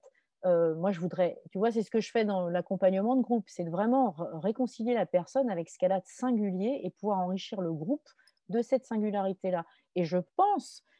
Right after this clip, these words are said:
que les périodes successives de confinement et cetera nous amènent à ce genre de choses. Il va falloir vraiment se pencher sur ce qui nous plaît,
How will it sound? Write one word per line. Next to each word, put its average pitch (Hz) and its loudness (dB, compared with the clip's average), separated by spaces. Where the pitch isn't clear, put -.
que 202 -4
les 185 2
périodes 233 2
successives 220 -4
de 175 -2
confinement 226 0
et 185 -2
cetera 180 0
nous 202 2
amènent 240 2
à 233 0
ce - -6
genre 190 -4
de 190 -4
choses. 180 -6
Il 165 -4
va 165 -2
falloir 190 0
vraiment 208 -2
se - -12
pencher 208 -6
sur 185 -16
ce - -20
qui - -14
nous 160 -6
plaît, 214 2